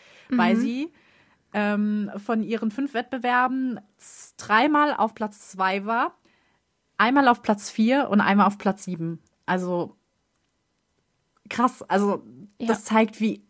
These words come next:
Speaker 2: unglaublich gut sie ist und sie muss immer wieder auf die Zettel, auf die Favoritenzettel drauf.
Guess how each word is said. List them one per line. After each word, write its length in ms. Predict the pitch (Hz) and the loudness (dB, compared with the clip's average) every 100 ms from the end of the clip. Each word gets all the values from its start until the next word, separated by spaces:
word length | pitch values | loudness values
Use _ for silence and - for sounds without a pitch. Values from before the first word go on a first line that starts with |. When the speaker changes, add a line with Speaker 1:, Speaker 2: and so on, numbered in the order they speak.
| _ | _
Speaker 2:
unglaublich 800 | 226 233 214 202 190 196 190 - | 6 6 6 4 2 0 -6 -6
gut 240 | - 220 208 | -2 -2 -2
sie 120 | 202 | -4
ist 260 | 185 196 | -2 -4
und 300 | - 180 185 - - - - | -4 -4 -4 -8 -20 -20 -16
sie 160 | - 208 | 0 4
muss 260 | 196 220 | 6 4
immer 300 | - 208 208 | 2 2 4
wieder 240 | 196 185 - | 4 4 4
auf 140 | 180 | 2
die 160 | - 175 | -2 -6
Zettel, 420 | - 208 196 180 | 2 4 6 6
auf 160 | 170 - | 6 4
die 140 | 196 | 0
Favoritenzettel 680 | 202 196 190 202 180 175 170 | 2 4 4 2 0 0 -2
drauf. 520 | - 170 170 180 - | 2 4 6 4 -2